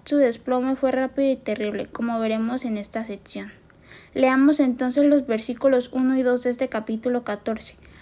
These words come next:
a partir de los cuales veremos que la primera advertencia de Dios a la nación fue la sequía. Palabra del Señor que vino a Jeremías con motivo de la sequía. "Se ha enlutado Judá,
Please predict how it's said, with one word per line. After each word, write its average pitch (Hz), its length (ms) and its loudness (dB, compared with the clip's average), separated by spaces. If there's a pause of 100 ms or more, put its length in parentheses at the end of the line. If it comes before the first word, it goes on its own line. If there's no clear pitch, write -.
(120)
a 254 160 -4
partir 240 300 0
de 269 140 4
los 262 160 2
cuales 240 340 0
veremos 226 400 0
que 247 100 -6
la 247 160 -2
primera 220 360 -2
advertencia 226 680 -2
de 226 140 2
Dios 220 420 -2
a 247 80 -2
la 240 100 0
nación 240 440 -2
fue 247 120 -2
la 233 140 0
sequía. - 420 -8 (680)
Palabra 269 400 4
del 294 160 4
Señor 233 340 -2
que 247 140 2
vino 240 260 0
a 254 40 -4
Jeremías 226 540 0
con 254 180 -2
motivo 226 360 -2
de 233 120 0
la 226 120 -2
sequía. 208 440 -10 (380)
"Se - 200 2
ha 262 120 4
enlutado 269 1700 2
Judá, 220 420 0